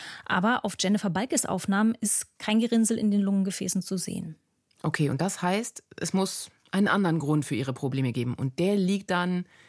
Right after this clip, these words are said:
Speaker 2: vielleicht im Herzen selbst?
Speaker 1: Ja, die, also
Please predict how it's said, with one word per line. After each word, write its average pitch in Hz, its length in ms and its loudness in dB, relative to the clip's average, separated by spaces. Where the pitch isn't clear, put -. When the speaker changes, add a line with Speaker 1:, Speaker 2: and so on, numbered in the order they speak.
Speaker 2:
vielleicht 165 280 -2
im 147 80 -2
Herzen 156 320 0
selbst? 165 420 -4
Speaker 1:
Ja, 175 200 -4
die, 208 220 -2
also 190 200 0